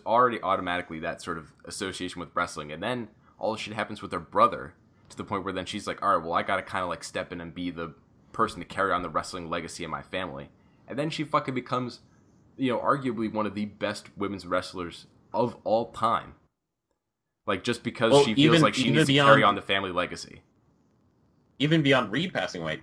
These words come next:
Speaker 2: David
Speaker 1: Mm-hmm.
Speaker 2: Flair wrestled in W C W and didn't live up to his father's potential.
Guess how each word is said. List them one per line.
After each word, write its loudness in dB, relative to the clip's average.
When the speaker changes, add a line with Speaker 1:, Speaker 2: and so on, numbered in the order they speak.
Speaker 2:
David 2
Speaker 1:
Mm-hmm. -16
Speaker 2:
Flair 2
wrestled 0
in -4
W 2
C 0
W 4
and -4
didn't 0
live 2
up 4
to -2
his 0
father's 4
potential. -8